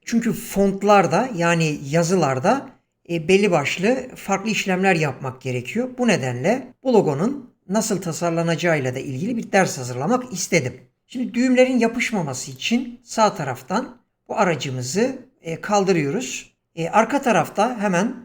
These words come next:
dosya bölümüne geliyoruz. Belge seçeneklerinden sayfa kenarlarını gösterip kaldırarak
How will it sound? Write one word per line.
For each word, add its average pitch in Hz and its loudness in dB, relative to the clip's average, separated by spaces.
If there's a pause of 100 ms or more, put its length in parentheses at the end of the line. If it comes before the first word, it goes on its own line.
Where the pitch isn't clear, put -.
(240)
dosya 214 -2
bölümüne 123 -4
geliyoruz. 190 0
Belge 196 0
seçeneklerinden 127 -6 (320)
sayfa 240 -2
kenarlarını 143 -2
gösterip 180 -2
kaldırarak 214 0